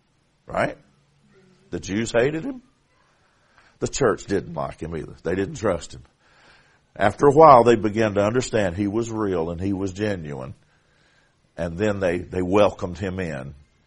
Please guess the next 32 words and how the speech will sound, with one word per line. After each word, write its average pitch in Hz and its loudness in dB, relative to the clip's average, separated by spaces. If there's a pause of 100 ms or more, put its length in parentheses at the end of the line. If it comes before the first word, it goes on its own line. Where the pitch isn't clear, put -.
(480)
But 78 -4
boy, 104 2
there, 101 2
he, 120 -4 (360)
he 113 -2
had 110 0
a, 80 -2 (360)
he 117 -6
had 92 -4
a 73 -4
hard 104 0
row 98 -4
to 98 -4
hoe 82 -6 (540)
for 78 -6
a 78 -8
good 82 -6
long 85 -6
while. 71 -8 (1080)
And 90 -4
so, 98 4
as 87 -2
we 98 -2
read 107 2
in 104 -2
this 107 -4
passage, 95 -2 (300)
he's 95 -6
talking 117 2
about 90 2
these 90 -4
people 85 -6